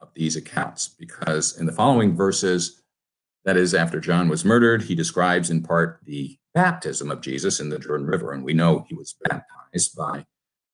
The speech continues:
John on that occasion. So John had to be alive and out of prison, and that occurred probably at least a year, if not a year and a half prior, that is his imprisonment,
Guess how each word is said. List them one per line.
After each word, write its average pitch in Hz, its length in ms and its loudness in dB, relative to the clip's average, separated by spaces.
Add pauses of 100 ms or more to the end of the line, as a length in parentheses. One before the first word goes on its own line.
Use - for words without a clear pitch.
(100)
John 85 460 4
on 78 120 0
that 76 160 -2
occasion. 113 500 0
So 73 140 0
John 85 260 4
had 107 220 2
to - 60 -2
be 76 140 0
alive 76 560 -2
and 82 100 2
out 80 140 4
of - 80 0
prison, 95 480 -2 (580)
and 95 140 2
that 98 160 6
occurred 85 280 4
probably 123 420 6
at - 120 2
least 98 280 0
a 60 80 -4
year, 85 520 2 (1160)
if - 180 -20
not 90 240 4
a 78 60 2
year 80 140 0
and 71 80 -2
a 69 60 -6
half - 300 -2 (120)
prior, 76 460 -2 (640)
that - 120 -14
is - 140 -4
his - 180 -6
imprisonment, 69 600 -4